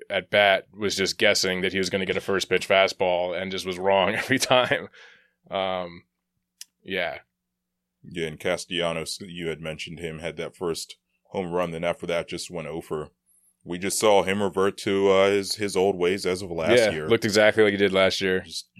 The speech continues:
Speaker 2: any breaking ball down and away could be a foot off the plate, and he's gonna swing.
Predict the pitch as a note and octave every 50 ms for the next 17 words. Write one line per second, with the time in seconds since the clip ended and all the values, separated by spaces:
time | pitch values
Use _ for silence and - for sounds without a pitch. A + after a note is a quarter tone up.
0 | _ _ - G#2 G2 G2 G2 G3 F#3+ E2+ - F2+ F2+ F2+ - F2+ E2 E2 D#2+ E2+
1 | E2 D#2+ D#2+ D#2 - - F2+ F2 F2 F2 E2+ E2+ E2 E2+ E2 E2 D#2 - F#2 D2+
2 | E2+ E2+ E2 D#2 - - G2 F#2 F2+ F2 F2 - - E2+ - _ - F#2+ D#2 D2+
3 | - - E2+ F2 D#2+ D#2 - F2 E2 D#2 D#2+ - - - E2+ D#2 D2+ C#2+